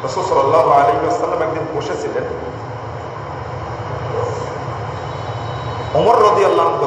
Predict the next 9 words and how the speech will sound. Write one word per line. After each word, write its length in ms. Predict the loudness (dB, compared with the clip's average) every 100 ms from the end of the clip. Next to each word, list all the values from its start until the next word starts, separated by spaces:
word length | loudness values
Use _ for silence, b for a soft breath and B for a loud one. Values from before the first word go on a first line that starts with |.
| 0
তাওরাতের 480 | 2 4 6 6 4
একটা 340 | 2 2 0 0
নুসখা 400 | -4 -4 -4 -4
নিয়ে 180 | -2
এসে 180 | -4 -2
বলছেন, 420 | -2 -2 -2 -4 -4 -6 -8 -8 -8 -10 -10 -8 -8 0
"হাযিহি 400 | 6 6 6 2
নুসখাতু 420 | 0 -2 -2 -2 -2
মিনাত 220 | -2